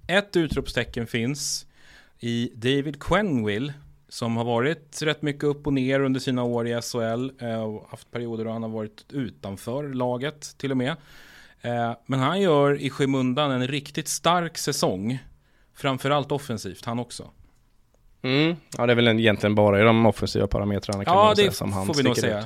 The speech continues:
Speaker 1: Spelet i egen zon är inte riktigt lika imponerande.
Speaker 2: Nej, det finns väl, eh, lite övrigt att önska där, men, eh, ja, även det är väl också lite en frukt av att, eh, laget har gått dåligt.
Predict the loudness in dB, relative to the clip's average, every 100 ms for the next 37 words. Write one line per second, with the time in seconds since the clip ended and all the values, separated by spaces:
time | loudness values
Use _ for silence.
0 | -10 -12 -2 0 0 0 -2 -2 -2 -2
1 | -4 -6 -6 -8 -6 -8 -8 -6 -6 -8
2 | -10 -6 -4 0 2 4 4 0 0 -6
3 | -4 -6 -4 -2 -2 -2 -4 -4 -6 -4
4 | -4 -2 -2 -2 0 -2 -4 -10 -8 -6
5 | -8 -10 -14 -16 -12 -6 -4 -4 -6 -12
6 | -10 -8 -8 -10 -10 -12 -16 _ _ -20
7 | -20 -20 -20 -20 _ -20 -20 -20 -20 _
8 | _ -16 -8 -6 -2 0 2 2 6 6
9 | 6 6 8 6 6 8 8 6 4 2
10 | 2 2 6 6 6 2 -2 -2 -2 -4
11 | -10 _ _ _ _ 0 2 4 2 2
12 | 2 2 2 2 -4